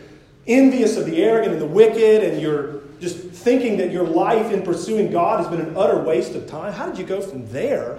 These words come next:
to having your perspective change like that? The answer is God did that.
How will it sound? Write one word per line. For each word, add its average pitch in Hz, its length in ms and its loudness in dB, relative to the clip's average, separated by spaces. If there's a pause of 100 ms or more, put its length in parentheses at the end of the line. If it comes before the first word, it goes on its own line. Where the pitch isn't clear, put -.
(1000)
to 156 100 -10
having 196 180 -6
your 170 120 -4
perspective - 600 -6 (260)
change 220 320 -14
like 107 280 -18
that? - 120 -20 (1080)
The 139 160 -8
answer 135 380 -4
is 131 220 -10 (640)
God - 380 2
did - 220 -4
that. - 320 -14